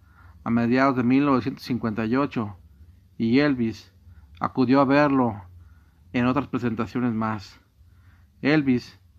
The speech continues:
se consideraba un fan de Bill Haley y afirmaba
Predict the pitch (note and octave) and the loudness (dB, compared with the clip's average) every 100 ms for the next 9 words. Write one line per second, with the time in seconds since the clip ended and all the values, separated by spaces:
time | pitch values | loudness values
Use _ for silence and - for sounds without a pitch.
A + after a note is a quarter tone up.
0 | _ - - B2+ B2 B2+ B2+ C#3+ D3 C#3 | _ -12 -6 -4 0 2 4 4 2 4
1 | D3+ D3+ C#3 A2+ C#3+ C#3+ D3+ E3 D#3 C3 | 4 4 0 0 -2 -2 -2 -2 -2 -4
2 | B2 B2+ _ - - - _ _ _ _ | -8 -14 _ -20 -20 -20 _ _ _ _
3 | - - - A#2+ A2+ C3+ B2+ D3 D#3+ C3+ | -20 -10 -2 -2 0 0 4 4 4 2
4 | B2+ | -4